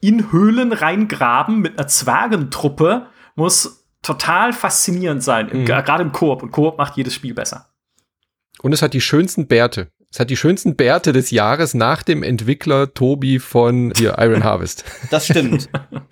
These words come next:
Speaker 2: Und all-, also ich hab auch so, das, das klingt so nach einer Prämisse, die mega langweilig ist,
Speaker 3: Ja.
Speaker 2: ne? Du spielst halt eine Truppe von Zwergen und gräbst.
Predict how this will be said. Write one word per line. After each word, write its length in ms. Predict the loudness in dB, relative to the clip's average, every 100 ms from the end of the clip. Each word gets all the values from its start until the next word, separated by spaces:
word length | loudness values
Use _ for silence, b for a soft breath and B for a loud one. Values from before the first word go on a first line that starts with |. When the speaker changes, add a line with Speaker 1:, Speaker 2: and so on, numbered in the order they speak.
| -8
Speaker 2:
Und 140 | -4
all-, 140 | 0 0
also 180 | -2
ich 120 | -2 -2
hab 100 | 0
auch 140 | 0
so, 140 | 0 -4
das, 160 | -4 B B
das 200 | -6 -2
klingt 280 | 2 2 2
so 60 |
nach 80 | 0
einer 120 | -2
Prämisse, 480 | -2 -2 -2 0 0
die 140 | 0
mega 260 | -2 0 2
langweilig 680 | 2 0 2 2 2 -4 -4
ist, 140 | -2
Speaker 3:
Ja. 60 | 0
Speaker 2:
ne? 100 | -2
Du 80 |
spielst 380 | -4 -4 -4 -2
halt 100 | -4
eine 100 | -4
Truppe 220 | -4 -4 -2
von 160 | -4
Zwergen 460 | -2 2 2 2 -4
und 160 | -8
gräbst. 560 | 0 2 2 0 -12